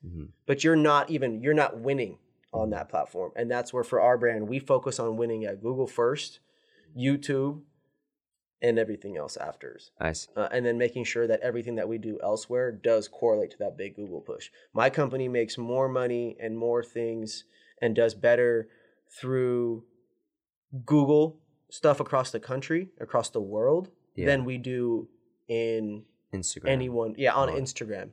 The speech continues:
Speaker 1: or
Speaker 2: Even though we do two hundred thousand impressions on it, like, we got, you know, we're pushing six thousand followers or whatever it is.
Speaker 1: Mm-hmm.
Speaker 2: We post once a day, maybe on there, right? And we're
Speaker 1: Mm-hmm.
Speaker 2: supposed to post once to four, one to four times a day,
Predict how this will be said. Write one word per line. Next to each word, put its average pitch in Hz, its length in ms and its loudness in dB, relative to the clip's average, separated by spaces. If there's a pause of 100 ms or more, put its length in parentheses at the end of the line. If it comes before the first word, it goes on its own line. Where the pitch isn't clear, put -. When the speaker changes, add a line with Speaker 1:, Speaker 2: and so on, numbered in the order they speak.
(140)
Speaker 1:
or 175 120 0
Speaker 2:
Even 208 180 6
though 208 120 6
we 202 140 2
do 180 220 -2
two 185 240 -2
hundred 175 240 2
thousand 156 320 2
impressions 143 440 -4
on 123 140 -4
it, 120 140 -8
like, 120 180 -4
we 147 80 -2
got, 117 180 0 (200)
you 147 100 0
know, 123 80 2
we're 117 120 2
pushing 143 280 -2
six - 240 -4
thousand 135 360 2
followers 120 440 0
or 113 60 -6
whatever 107 240 -4
it 101 80 -6
is. 90 80 -8
Speaker 1:
Mm-hmm. 82 140 -10 (120)
Speaker 2:
We 143 120 -4
post 143 420 0
once 151 360 2
a 151 60 4
day, 139 340 2
maybe 151 680 -2
on 104 160 -6
there, 90 180 -6
right? 113 180 0
And 120 80 -4
we're 131 60 -4
Speaker 1:
Mm-hmm. 85 80 -6
Speaker 2:
supposed 135 220 0
to 135 40 -14
post 127 200 -6
once 131 240 -6
to - 80 -14
four, 123 220 -4
one 123 200 -4
to 120 60 -8
four 123 180 -4
times 98 240 -12
a 95 60 -16
day, 58 220 -10